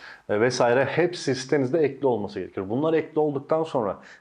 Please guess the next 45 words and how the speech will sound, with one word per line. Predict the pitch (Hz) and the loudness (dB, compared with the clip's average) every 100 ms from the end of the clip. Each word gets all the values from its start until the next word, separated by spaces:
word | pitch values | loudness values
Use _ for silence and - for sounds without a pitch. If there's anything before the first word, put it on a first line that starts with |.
| 117 | -6
S | 110 | -4
S | 123 151 | 0 0
L | |
sertifikanızı | 151 151 143 - 147 143 | 0 -2 -2 -2 -2 0
tamamladıktan | 147 135 135 135 131 147 180 | 0 0 0 -4 -2 -2 -2
sonra, | 165 107 | -2 -4
sitenizde | - 123 120 120 | -4 -4 -2 -2
ekledikten | 117 123 117 151 | 0 -2 0 -2
sonra | 156 147 143 156 160 - - - | -2 -2 -2 -2 -4 -16 -18 2
sanal | 143 156 147 | 6 6 6
pos | 113 - | 4 6
başvurusunu | 143 139 127 123 123 117 | 4 6 0 0 2 4
az | 143 147 | 6 6
önce | 147 131 | 4 2
söylediğim | 131 113 101 98 | 6 6 6 4
gerekli | 110 135 139 101 | 6 6 4 4
belgeleri | 117 127 110 104 - | 6 6 4 2 2
tamamlayarak | 131 135 131 131 110 110 - - | 2 4 4 6 6 4 -4 -2
ve | 104 110 | 2 4
birleştirerek, | 123 117 101 101 101 | 4 4 4 4 6
vererek, | 110 117 104 - - - - - 104 | 6 6 4 2 -8 -18 -20 -2 4
e, | 104 | 4
sanal | 139 131 117 | 6 6 6
pos | 98 | 4
başvurusunu | 123 120 104 95 135 | 4 4 0 0 4
yapabilirsiniz. | 120 110 90 80 - - - - | 4 6 4 0 -6 -14 -16 -8
Şimdi | - 185 156 104 | 4 8 8 6
sanal | - 131 175 214 | 6 8 8 8
pos | 180 - | 6 8
başvurusunu | 151 139 139 135 127 117 | 6 6 4 6 6 8
da | 104 107 | 8 8
yaptığımıza | 120 156 160 170 165 | 6 6 6 8 8
göre | 160 165 170 | 8 8 4
son | - - 175 | 2 4 4
aşamaya, | 175 123 127 107 92 | 4 2 4 4 2
son | - 156 160 | 4 6 8
evreye, | 120 104 90 | 8 6 4
hazırlık | - 139 175 165 | 4 4 6 6
ve | 185 151 | 6 6
başlangıca | 135 - 131 120 113 | 4 4 4 6 6
geçeceğiz. | 98 95 98 - - | 4 0 -8 -10 -14
Sanal | - - 143 196 170 | -14 0 2 2 2
postunuz | 151 - 151 143 | 0 2 2 4
onaylandıktan | 123 127 120 117 - 139 | 4 4 4 2 0 0
sonra | - 92 85 | 0 -2 -2